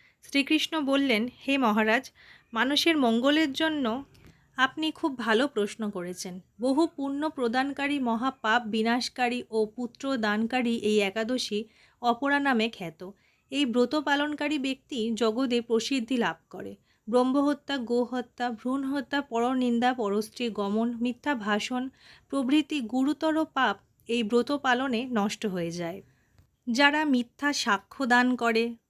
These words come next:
ওজন বিষয়ে ছলনা করে, শাস্ত্রের মিথ্যা ব্যাখ্যা প্রদান করে,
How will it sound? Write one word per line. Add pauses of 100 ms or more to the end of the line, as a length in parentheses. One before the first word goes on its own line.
(160)
ওজন
বিষয়ে
ছলনা
করে,
শাস্ত্রের
মিথ্যা
ব্যাখ্যা
প্রদান
করে,